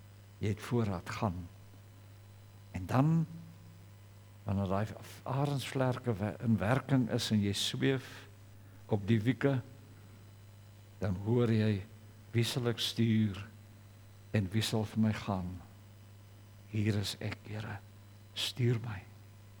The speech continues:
Gaan dan en maak disippels van al die nasies.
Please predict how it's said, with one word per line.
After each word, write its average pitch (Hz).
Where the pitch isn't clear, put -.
Gaan 131
dan 127
en 95
maak 110
disippels -
van 107
al 117
die 110
nasies. 104